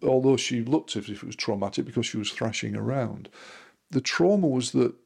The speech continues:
she was worthless in the eyes of this fisherman. He just threw her on the deck and left her to die. Um, and that was the trauma. So we went back into that. In fact, on my YouTube channel,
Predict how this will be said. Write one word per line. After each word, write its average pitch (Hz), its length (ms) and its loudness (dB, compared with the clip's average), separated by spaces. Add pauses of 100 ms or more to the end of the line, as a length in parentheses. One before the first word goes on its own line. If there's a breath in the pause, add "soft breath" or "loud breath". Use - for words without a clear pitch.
(120)
she - 220 0
was 139 200 6
worthless 147 720 0
in 120 140 0
the 117 160 2
eyes 117 300 2
of 113 120 -6
this 120 180 -2
fisherman. 104 520 0
He 113 100 -2
just 120 260 -2
threw 131 260 4
her 120 120 4
on 113 100 0
the 107 100 -2
deck 113 320 0
and 117 120 -4
left 113 220 -6
her - 60 -10
to - 140 -8
die. 120 480 -4 (680 soft breath)
Um, 117 800 -2 (200)
and 123 360 -2
that - 180 0
was 135 180 0
the 139 80 -4
trauma. 127 540 0 (460)
So 127 560 2 (460 loud breath)
we 139 220 6
went 170 300 2
back 185 260 -2
into 175 300 4
that. - 600 -2
In 123 120 -2
fact, - 260 -2
on 123 120 0
my 120 160 2
YouTube 117 500 2
channel, 104 540 -2